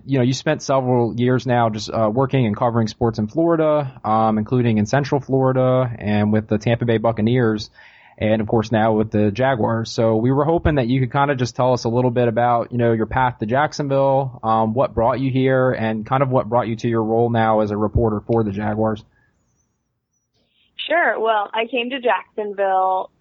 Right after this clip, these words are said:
Speaker 2: for this job that I'm currently in, so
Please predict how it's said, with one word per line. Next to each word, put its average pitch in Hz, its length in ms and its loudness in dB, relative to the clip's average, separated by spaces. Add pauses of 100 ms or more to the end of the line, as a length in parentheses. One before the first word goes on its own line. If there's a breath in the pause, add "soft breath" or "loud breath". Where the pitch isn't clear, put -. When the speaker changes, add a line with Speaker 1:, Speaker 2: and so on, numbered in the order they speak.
(100)
Speaker 2:
for 196 240 -2
this 180 240 -4 (140)
job 160 440 0
that 170 160 -2
I'm 165 180 -4
currently 165 560 -6
in, 160 320 -10
so 160 160 -2